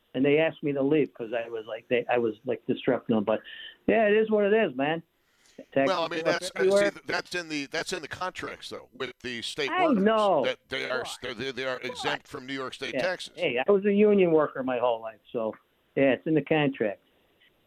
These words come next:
Speaker 1: And the place I worked at closed. Luckily, I was a Teamster worker. But no, it's, uh, it is what it is, and, uh,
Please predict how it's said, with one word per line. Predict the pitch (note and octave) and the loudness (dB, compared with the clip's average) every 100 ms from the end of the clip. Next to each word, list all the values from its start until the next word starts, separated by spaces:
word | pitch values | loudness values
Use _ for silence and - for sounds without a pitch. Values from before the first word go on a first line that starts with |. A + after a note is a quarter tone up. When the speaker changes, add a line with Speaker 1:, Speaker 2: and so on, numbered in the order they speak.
| _ | _
Speaker 1:
And | B3 G#3 | -4 -2
the | A2 | -2
place | - D3+ - | 2 2 4
I | D#3 | 4
worked | D#3 C3 A2+ - | 6 4 2 0
at | A2+ | 0
closed. | - D3+ C3 G#2+ - _ _ | 0 0 0 -2 -10 _ _
Luckily, | C#3+ C#3+ C#3 C#3 | -2 0 2 2
I | C3 | 2
was | B2 | 0
a | A#2 - | -4 0
Teamster | C3+ B2+ - A2 | 0 0 -2 -2
worker. | A2 G#2 A#2 - - - - _ | 0 -2 -6 -10 -20 -20 -20 _
But | E3+ | 2
no, | G#3 A3 G#3+ | 4 4 2
it's, | G#3 - G3+ | 2 -2 0
uh, | G3+ F#3 - - | 2 0 -6 -10
it | D3 | -6
is | F3 F3 | -6 -2
what | F#3+ | 0
it | F#3+ | 4
is, | D#3 E3 - _ _ _ _ | 4 4 0 _ _ _ _
and, | C3 C#3+ D3+ D3 | -6 -2 -2 0
uh, | D#3+ D#3 D#3 | 2 4 2